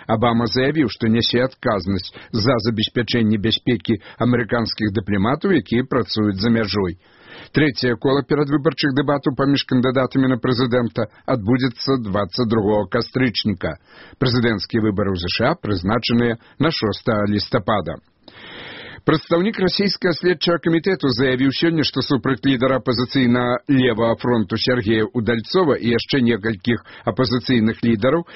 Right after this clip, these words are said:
распачатая крымінальная справа. Владзімір Маркін патлумачыў, што падставай стаў фільм «Анатомія пратэсту два», паказаны на тэлеканале Н Т В. Удальцоў абвінавачваецца ў падрыхтоўцы да арганізацыі масавых непарадкаў. Названыя і прозвішчы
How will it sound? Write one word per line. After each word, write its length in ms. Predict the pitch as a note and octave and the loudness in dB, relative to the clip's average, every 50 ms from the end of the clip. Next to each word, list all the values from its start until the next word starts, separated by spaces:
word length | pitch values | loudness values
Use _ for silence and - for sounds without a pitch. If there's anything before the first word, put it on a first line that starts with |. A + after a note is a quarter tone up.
| - - - | -10 -4 -2
распачатая 640 | D#3 E3 - - F3+ E3+ - G#3 G#3 F#3+ - G#3 G3 | -2 -2 -2 -2 -2 -2 0 0 0 0 0 0 0
крымінальная 640 | F3 - D#3+ C3+ C3 B2+ B2 B2 B2 B2 B2+ C3 C3+ | 0 0 0 2 2 2 2 0 0 0 0 0 0
справа. 560 | C3+ - - - E3+ D#3 A#2+ F#2 E2+ D#2 - - - - - A2+ | -2 -4 -2 -2 0 0 0 -2 -6 -8 -10 -16 -14 -6 0 2
Владзімір 400 | A#2+ B2 A2+ A#2 B2+ C3 B2 A#2+ | 2 2 2 2 2 2 2 2
Маркін 400 | B2 A#2 A2+ A2 - - E3+ F3 | 2 0 0 -2 -2 -2 -2 0
патлумачыў, 640 | - D3 A#2 - E3 F#3 F#3 D#3 G#2+ - A2 G#2 | 0 -2 0 0 2 2 2 0 0 -2 -4 -4
што 160 | - - B2+ G2+ | -2 -4 -4 -2
падставай 560 | - B2 A2+ - - - B2 B2 C#3+ F#3+ F#3 | -2 -4 -4 -4 -2 0 0 2 2 0 -2
стаў 320 | - - - A#2 A2+ G#2+ - - | -2 -2 -2 0 0 -2 -2 0
фільм 240 | C3 B2+ A#2 A2 G2 - - - - | 0 2 2 2 0 -2 -8 -8 -4
«Анатомія 480 | - B2 B2+ C3 - - B2 A#2 A#2+ A#2 | 0 0 0 0 0 0 0 0 0 0
пратэсту 640 | - - A#2+ A#2 - - A#2 A2 - - - G2+ F2+ | -2 -2 -4 -4 -2 -2 -2 -2 -2 -4 -4 -4 -2
два», 240 | F2 G2+ C3+ D#3 D#3+ - - - - | 0 0 0 0 -2 -6 -12 -8 -6
паказаны 480 | - E3 F3+ G3 C3+ G#2+ B2 A#2+ C3 C#3+ | -4 -2 -2 0 0 0 0 2 2 2
на 160 | D3 C3 G#2 | 2 0 0
тэлеканале 640 | - A2+ A2 G#2+ - A2 A2 A2+ B2 B2 A#2+ B2+ - | -2 -2 -4 -2 0 0 0 2 2 2 2 0 0
Н 160 | - B2+ B2 | 0 0 0
Т 160 | G2+ - C3 | 2 2 2
В. 240 | A#2+ A#2+ G2 D#2+ - _ _ - - - - - - - - - | 2 0 -2 -4 -8 _ _ -20 -20 -20 -20 -20 -20 -20 -8 -2
Удальцоў 560 | - C#3+ C3+ E3+ E3+ E3 - - A#3 A#3+ A3+ G3 | 0 0 2 2 0 -2 -2 0 2 2 2 2
абвінавачваецца 880 | C#3+ D3+ D#3 D#3+ D#3+ D3+ D3 C3+ - - F3+ F3+ F#3 F3 - - G3+ | 0 0 2 2 2 2 0 -2 -2 -2 -2 -2 -2 -2 -4 -4 -2
ў 60 | - - | -2 0
падрыхтоўцы 720 | - C#3 C3 C#3 C#3+ - - D#3+ D#3 D#3+ D#3 - F#3 E3+ | 0 0 0 0 -2 0 0 0 0 0 0 -2 -2 0
да 80 | C#3 B2+ A#2 | 0 0 0
арганізацыі 640 | G#2 B2 B2+ B2 A#2 G2+ B2+ C3 C3 - - D#3 D#3 | 0 2 2 2 2 2 0 -2 0 0 0 2 2
масавых 480 | D3 B2 G#2+ G2+ - C3 B2 B2 - - | 2 0 -2 -2 -2 -2 -2 0 0 0
непарадкаў. 720 | B2+ A#2 - C#3+ C#3+ C#3+ B2 F#2+ - - - F#2+ F2 - - - - | 0 2 2 0 0 0 -2 -4 -6 -6 -6 -6 -6 -6 -12 -8 -4
Названыя 640 | - - B2 G#2 A#2 B2 A#2 A#2+ B2+ C3 C#3 D3 - - - | -2 -2 0 2 0 2 2 2 2 2 0 0 -2 -4 -4
і 80 | F3 | -4
прозвішчы 640 | B2 - B2 B2 A#2 G2+ G#2+ B2 - - - C#3 C3+ | -2 0 0 0 0 0 -2 -4 -4 -2 -2 -2 -2